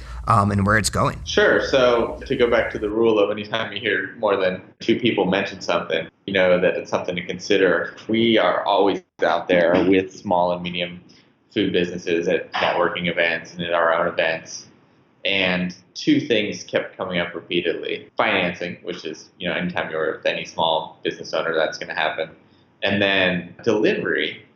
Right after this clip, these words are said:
Speaker 2: We put out an email that said, "Hey, what do you need help with?" And just from that email, we got seven or eight people that said, "Delivery, delivery, delivery."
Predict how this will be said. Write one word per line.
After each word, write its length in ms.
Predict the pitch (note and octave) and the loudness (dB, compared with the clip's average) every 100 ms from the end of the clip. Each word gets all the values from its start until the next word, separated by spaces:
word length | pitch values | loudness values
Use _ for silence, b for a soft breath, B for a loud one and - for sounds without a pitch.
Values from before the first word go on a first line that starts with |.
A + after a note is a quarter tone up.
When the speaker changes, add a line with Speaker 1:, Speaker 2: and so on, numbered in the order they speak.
| - | 0
Speaker 2:
We 240 | B2+ C3+ | 2 2
put 140 | C#3+ | 2
out 280 | G2 F#2 F2+ | 2 0 0
an 100 | F2+ | -4
email 340 | F#2 A2 F#2 E2+ | -4 -2 0 0
that 140 | E2+ | 0
said, 200 | G#2+ - | -2 -2
"Hey, 140 | A2+ | 0
what 100 | G2+ | 0
do 60 | F#2 | -4
you 80 | F#2+ | -6
need 180 | F2 F#2 | -10 -2
help 240 | F#2 - | 0 0
with?" 240 | D#2 - - _ F#2 | -2 -2 -8 _ -2
And 520 | F2+ F2 E2 D#2 - - - | 0 0 0 -4 -8 -18 -2
just 280 | - - | 0 0
from 120 | - F#2 | -2 -4
that 180 | F2 | -2
email, 320 | G2+ F#2+ D2+ E2 | -2 -4 -4 -4
we 80 | |
got 380 | D#2 D#2 D2+ - - | -2 -2 -2 -6 -8
seven 300 | - F#2+ F2 | -2 -2 -2
or 80 | |
eight 160 | D#2+ - | -4 -4
people 260 | F#2 F2+ D#2+ | -8 -8 -6
that 140 | D#2 | -6
said, 400 | - D#2+ D#2+ D2 - b b _ _ _ | 0 2 2 0 -10 b b _ _ _
"Delivery, 540 | A#2 C#3 D#3+ C3+ G#2+ F#2+ | 2 4 4 4 2 4
delivery, 420 | C#3 D#3 B2 G#2+ | 4 4 2 2
delivery." 580 | C#3 D3+ G#2 E2+ D#2 | 4 4 2 0 -2